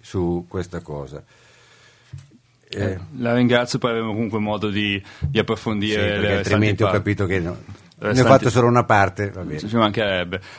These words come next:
Speaker 2: Adesso, eh, è il turno del candidato sindaco Piloni per la lista Insieme per Crescere, che appunto ci spiegherà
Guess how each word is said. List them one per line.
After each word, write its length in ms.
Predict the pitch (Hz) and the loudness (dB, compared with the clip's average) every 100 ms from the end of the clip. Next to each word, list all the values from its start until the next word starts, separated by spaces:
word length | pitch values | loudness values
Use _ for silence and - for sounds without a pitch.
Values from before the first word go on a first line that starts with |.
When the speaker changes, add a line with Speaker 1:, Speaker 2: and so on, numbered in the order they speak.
| - | -2
Speaker 2:
Adesso, 540 | 107 123 147 - 160 127 | 0 2 0 -2 -2 -2
eh, 300 | 117 110 110 | -2 -2 -2
è 60 | |
il 80 | 110 | -4
turno 200 | 101 123 | -2 -4
del 80 | 113 | -4
candidato 340 | 101 104 101 98 | -4 -4 -4 -6
sindaco 360 | - 104 98 | -4 -4 -4
Piloni 380 | 92 101 143 165 | -6 -2 -2 -2
per 120 | 95 | -4
la 60 | 92 | -2
lista 380 | 92 92 98 95 - - | -4 -4 -4 -6 -10 -12
Insieme 600 | - 117 - 127 117 117 | -4 -4 -2 0 0 -2
per 240 | 107 117 104 | -2 -2 -2
Crescere, 640 | 110 95 98 113 110 120 | -2 -2 -2 -2 -2 -2
che 220 | 117 95 | -2 -2
appunto 380 | 92 87 107 92 | -2 -4 -6 -6
ci 80 | 95 | -8
spiegherà 480 | - 104 107 104 | -4 0 0 0